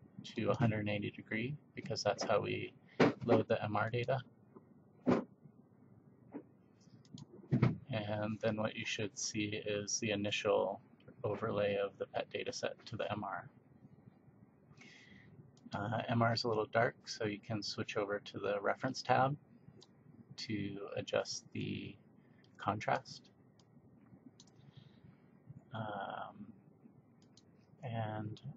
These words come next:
for this, I always like the cold, um, color scale for the pet data,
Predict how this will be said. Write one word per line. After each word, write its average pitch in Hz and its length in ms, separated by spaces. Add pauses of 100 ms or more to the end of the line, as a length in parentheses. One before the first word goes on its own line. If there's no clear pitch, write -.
(260)
for - 140
this, 147 300
I 127 120
always 117 280
like 113 200
the 117 80 (100)
cold, 123 460 (600)
um, 113 480 (360)
color 131 240
scale 127 340
for - 140
the 127 60
pet 139 220
data, 135 340